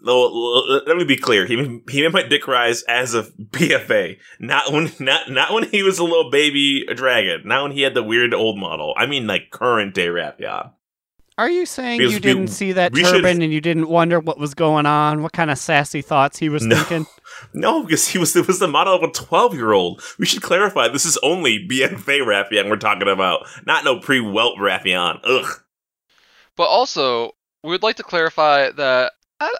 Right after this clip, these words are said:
Speaker 3: I don't know, like, Dragon Form Rathion in, like, the first boss fight of this current raid, also sexy.
Speaker 1: Oh, for sure.
Speaker 2: Mm.
Speaker 1: Definitely sexy. That's a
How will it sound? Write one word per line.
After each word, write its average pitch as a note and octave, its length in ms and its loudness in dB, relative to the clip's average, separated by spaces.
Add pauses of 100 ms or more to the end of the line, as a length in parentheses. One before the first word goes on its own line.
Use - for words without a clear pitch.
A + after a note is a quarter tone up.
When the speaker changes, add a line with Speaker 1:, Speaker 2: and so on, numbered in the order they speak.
Speaker 3:
I - 80 0
don't E4+ 240 -6
know, D#3 300 -2
like, B2+ 280 -2 (260)
Dragon F3 440 0
Form E4+ 240 -6
Rathion A3 760 -2
in, G3 280 -6
like, F#3 320 -2
the D#3+ 100 -12
first F3+ 480 -8
boss E3+ 380 -2
fight F3+ 480 -2
of D#3 460 -2
this D3+ 420 -8 (180)
current E3 380 -6
raid, D3+ 400 -4 (240)
also C4 360 2
sexy. - 520 -6 (260)
Speaker 1:
Oh, D#3 220 2
for G#2+ 160 0
sure. F#2 460 2 (120)
Speaker 2:
Mm. G2+ 200 -6
Speaker 1:
Definitely A2+ 440 2
sexy. E2+ 460 -6
That's F#3 220 -4
a E2+ 180 -6